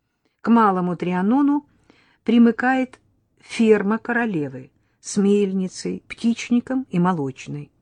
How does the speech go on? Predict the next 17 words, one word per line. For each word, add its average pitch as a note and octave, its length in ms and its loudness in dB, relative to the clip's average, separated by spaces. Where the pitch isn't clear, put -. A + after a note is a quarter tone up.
В G3 100 -4
этом C4+ 320 2
месте – A#3 440 -2
Экскурсоводы G#3 760 -4
обычно F#3+ 420 -6
рассказывают F3+ 640 -4
посетителям G3 760 -6
занимательную A3+ 580 2
историю G3+ 440 0
о F3 40 -4
том, B3+ 280 0
что E3+ 400 -6
здесь F3+ 500 -2
хранятся F#3 580 -4
чашки, B2 640 -10
по F3+ 100 -2
форме C4 600 2